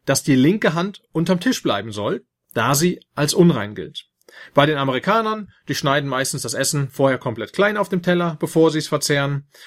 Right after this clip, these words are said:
Und in China sollte man sich nicht irritieren lassen, wenn mit vollem Mund gesprochen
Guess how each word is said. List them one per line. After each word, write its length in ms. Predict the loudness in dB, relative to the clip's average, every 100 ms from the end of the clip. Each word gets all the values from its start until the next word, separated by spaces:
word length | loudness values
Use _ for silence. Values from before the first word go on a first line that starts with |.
| -20 -20 -18 0
Und 320 | 2 4 2
in 180 | -2 -4
China 460 | 0 2 2 0 0
sollte 260 | 2 2
man 160 | 2 0
sich 140 | 0
nicht 180 | 0 0
irritieren 420 | 0 -2 2 2
lassen, 260 | 2 -2 -2
wenn 120 | 0
mit 100 | -2
vollem 320 | -2 0 2
Mund 180 | 2 2
gesprochen 600 | -2 -8 -2 0 0 -6